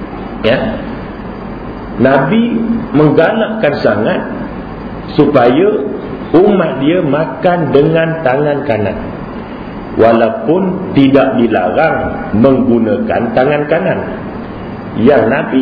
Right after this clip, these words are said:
paling tak bagi makan tangan kanan. Tak, tak faham, eh? Saya ulang balik. Tak faham, nampak kalau bahasa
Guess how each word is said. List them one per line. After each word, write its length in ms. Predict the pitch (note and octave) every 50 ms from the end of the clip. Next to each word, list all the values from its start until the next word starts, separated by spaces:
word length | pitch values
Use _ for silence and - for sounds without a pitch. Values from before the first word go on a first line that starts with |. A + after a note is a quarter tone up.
| A#2+ -
paling 320 | - D3+ C#3+ C#3 B2+ A#2+
tak 160 | - A2+ -
bagi 320 | - G2 F#2+ G2+ A#2 C3 D3+
makan 500 | C3+ A2+ A#2 B2 C3 - - - D#3+ D3+ D3 C#3+
tangan 320 | - A#2 A2 A2+ A2+ G#2+ G2+ -
kanan. 260 | G#2 F2+ E2+ E2 D2 - - - - - - - - - - - - - - - - - - - - - - - - - - -
Tak, 100 | - -
tak 120 | - - -
faham, 160 | - - F#2+
eh? 120 | A#2 - - - C4+ - - - - - - - - - - - - - - - - - - - - - - - C#4+ - - - G#4+ - - A4+ - - - - - - - - - - - -
Saya 120 | - C3+ C3 B2+
ulang 240 | B2+ B2 B2 -
balik. 300 | - A#2 A#2 - - - - - - - - - - - - - - -
Tak 100 | - - -
faham, 200 | G#2 G#2 G2 F#2 F#2+
nampak 240 | G#2 G#2 G2+ G2+ - G2+
kalau 160 | G2+ G2 F#2+ F#2+
bahasa 240 | F2+ F#2 - -